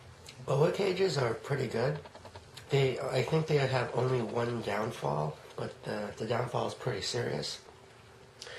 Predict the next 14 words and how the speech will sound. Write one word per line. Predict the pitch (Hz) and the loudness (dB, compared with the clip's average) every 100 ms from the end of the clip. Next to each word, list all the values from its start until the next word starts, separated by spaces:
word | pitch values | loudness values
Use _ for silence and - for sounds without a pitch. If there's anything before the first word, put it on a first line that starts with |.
| - - - | -14 -8 -2
And, | 123 117 117 120 | 0 0 -2 -2
and | 123 | 0
that's | 135 147 - | 0 0 0
that | 131 117 | 0 0
they, | 123 113 107 - | 2 2 2 2
they | 117 | 2
weigh | 107 120 120 107 | 4 4 4 2
about | 101 101 101 | 0 -2 -2
a | 98 92 - | -4 -4 -2
thousand | 110 107 98 - | 0 0 -4 -4
pounds | 101 98 98 | -4 -4 -6
each. | 95 - - - | -8 -8 -10 -8
I | |
mean, | 101 98 | -6 -6